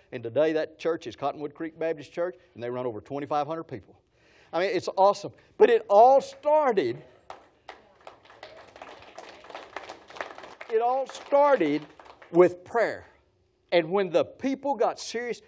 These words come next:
and they started praying for leaders, they started praying for babies, they started praying for each other, and God granted. I had not seen, ear had not heard what God had placed and He was gonna do.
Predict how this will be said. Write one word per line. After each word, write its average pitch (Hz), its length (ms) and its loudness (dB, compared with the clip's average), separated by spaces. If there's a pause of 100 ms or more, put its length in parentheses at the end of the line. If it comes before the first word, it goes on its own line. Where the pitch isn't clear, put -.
and 180 100 -6
they 202 60 4
started 196 300 -2
praying 190 220 -6
for 143 200 -8
leaders, 247 540 -6
they 151 100 -4
started 151 260 -6
praying 127 180 -8
for 110 120 -12
babies, 220 520 0
they 151 120 -6
started 135 320 -6
praying 123 220 -8
for - 160 -14
each 233 200 -8
other, 240 300 2 (380)
and 113 260 -8
God 175 480 2
granted. 170 320 -8 (1040)
I 165 240 -4
had 208 180 -6
not 220 240 -8
seen, 240 460 -18 (280)
ear 226 340 -6
had 196 200 -8
not 202 220 -8
heard 226 480 -10 (280)
what 170 340 -2
God 208 480 -2
had 160 200 -10
placed 233 460 -8 (160)
and 139 140 -8
He 196 120 -12
was 220 140 -12
gonna 214 240 -8
do. 196 240 -8